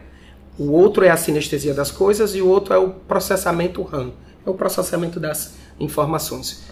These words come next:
Você precisa ter uma bagagem, é sua memória, você precisa guardar tudo isso. São suas pesquisas. Você precisa necessariamente cair em campo.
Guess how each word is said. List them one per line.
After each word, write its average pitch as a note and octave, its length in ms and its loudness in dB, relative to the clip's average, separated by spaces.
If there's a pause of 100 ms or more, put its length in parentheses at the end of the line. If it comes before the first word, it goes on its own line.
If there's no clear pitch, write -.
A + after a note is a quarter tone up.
(120)
Você - 120 -8
precisa G#3+ 280 -2
ter A#3 80 0
uma A3 100 4
bagagem, D3+ 580 2 (560)
é C#3 140 -8
sua D#3+ 280 0
memória, E3+ 580 4 (160)
você - 80 -20
precisa - 260 -6
guardar E3 560 2
tudo E3+ 260 -6
isso. D3 540 -6 (1160)
São F3 240 -2
suas G3 200 2
pesquisas. - 760 -8 (500)
Você - 160 -4
precisa F#3+ 440 0
necessariamente F#3+ 920 2
cair E3+ 340 0
em G#3+ 120 -2
campo. C#3 480 -10